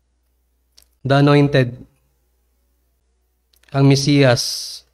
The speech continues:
ang inihintay naming pinangakong tagapagligtas."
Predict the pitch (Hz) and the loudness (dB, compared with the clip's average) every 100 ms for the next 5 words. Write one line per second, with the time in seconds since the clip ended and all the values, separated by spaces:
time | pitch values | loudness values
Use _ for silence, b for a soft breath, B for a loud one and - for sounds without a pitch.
0 | _ 147 156 165 170 165 165 156 156 160 | _ -4 0 2 2 2 0 0 0 0
1 | 156 156 151 147 147 147 139 139 135 127 | -2 -2 -2 -2 -2 -2 -4 -4 -6 -6
2 | 127 120 - 123 - - - | -6 -8 -6 -6 -6 -12 -16